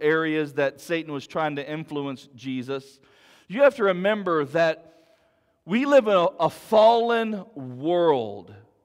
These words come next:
that the enemy is just really walking about like a roaring lion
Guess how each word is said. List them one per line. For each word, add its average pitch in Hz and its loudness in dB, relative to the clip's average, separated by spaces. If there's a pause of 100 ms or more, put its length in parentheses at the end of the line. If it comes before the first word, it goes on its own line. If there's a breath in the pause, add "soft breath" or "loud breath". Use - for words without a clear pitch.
(460)
that 151 -2
the 151 -6
enemy 180 -2 (400)
is 143 -4
just 151 -6
really 170 0
walking 180 -6 (680)
about 131 -6 (680)
like 131 -6
a 127 -6
roaring 143 -8 (100)
lion 113 -10